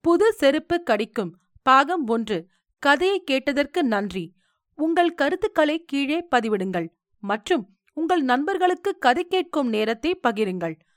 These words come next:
நீங்கள் எழுத்தாளரா? உங்கள் சிறுகதைகள் கதை கேட்கும் நேரத்தில் இடம்பெற கதை கேட்கும் நேரம்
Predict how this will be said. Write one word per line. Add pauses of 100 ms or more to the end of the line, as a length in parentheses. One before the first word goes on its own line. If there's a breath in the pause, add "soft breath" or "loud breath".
(260)
நீங்கள்
எழுத்தாளரா? (540)
உங்கள்
சிறுகதைகள் (300 soft breath)
கதை
கேட்கும்
நேரத்தில்
இடம்பெற (600)
கதை (120)
கேட்கும்
நேரம்